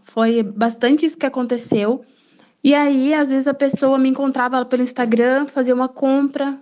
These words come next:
gostava, indicava pra outro. Então, foi meio que uma mistura aí do boca a boca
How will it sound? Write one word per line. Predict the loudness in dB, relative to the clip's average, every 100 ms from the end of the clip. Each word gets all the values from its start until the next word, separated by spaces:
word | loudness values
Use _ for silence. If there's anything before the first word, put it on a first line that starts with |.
| -12
gostava, | -6 -6 0 2 2 0
indicava | -2 -4 -4 -6
pra | 0 2
outro. | 4 2 -2 -10 -20 _ _ _ _ 0
Então, | 0 2 0 0 -2
foi | 0
meio | 0 0
que | 0
uma | 0
mistura | 2 0 -2 -2 0 2
aí | 0
do | -2 -2
boca | -2 -2 -4
a |
boca | 0 0 0 -2 -8 -10